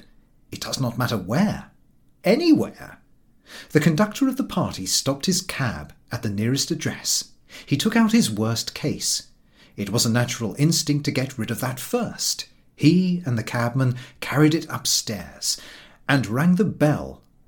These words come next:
of the pension. A sleepy porter answered it. They carried their burden in, and looked for a place to drop it. A bedroom door happened to be open. The room was empty. Could anything be better? They took it in there.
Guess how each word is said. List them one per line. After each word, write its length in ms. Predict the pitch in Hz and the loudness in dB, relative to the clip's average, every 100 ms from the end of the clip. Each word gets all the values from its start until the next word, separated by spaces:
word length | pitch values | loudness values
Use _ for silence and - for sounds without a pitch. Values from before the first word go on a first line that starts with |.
| - | -12
of 100 | 104 | -8
the 80 | 104 | -4
pension. 600 | - 175 - 98 78 73 _ _ _ - - | 4 4 4 -2 -8 -14 _ _ _ -20 -2
A 60 | 180 | 2
sleepy 480 | - 277 269 285 285 | 4 6 8 8 8
porter 400 | - 107 117 - | 4 2 0 -2
answered 380 | 131 107 - - | 0 0 -2 -8
it. 160 | - - _ _ _ _ _ | -14 -18 _ _ _ _ _
They 140 | 101 101 | -6 -2
carried 340 | - 127 123 | 2 4 4
their 100 | 120 | 2
burden 400 | 104 120 127 127 | 2 2 2 4
in, 280 | 175 202 104 - - | 6 6 2 -4 -2
and 140 | 123 | 2
looked 180 | 156 - | 2 0
for 140 | - | -2
a 40 | 254 | -2
place 380 | - 107 101 - | -2 -2 -2 0
to 100 | 151 | 0
drop 300 | - - - | 0 0 -4
it. 220 | - - _ _ _ _ | -14 -16 _ _ _ _
A 60 | 80 | -4
bedroom 440 | 117 104 139 127 | -2 4 4 4
door 380 | 110 139 143 139 - - | 4 6 8 6 -2 -12
happened 260 | - - 117 | -8 -4 0
to 60 | |
be 160 | 131 185 | 2 4
open. 480 | 226 277 311 - - - _ - | 4 4 2 0 -6 -20 _ -4
The 80 | 104 | 4
room 240 | 131 147 | 8 8
was 160 | 170 - | 6 4
empty. 540 | 160 175 196 180 - _ _ | 4 4 2 0 -4 _ _
Could 260 | - 113 - | -6 -6 -2
anything 380 | 123 147 151 180 | 4 6 6 6
be 120 | 233 | 6
better? 500 | 139 117 - 92 - - - - - - | 6 2 0 -4 -8 -16 -20 -20 -20 -4
They 160 | 117 104 | 0 2
took 240 | - 147 | 2 4
it 80 | 127 | 6
in 160 | 143 117 | 6 6
there. 420 | 139 190 87 | 2 2 -2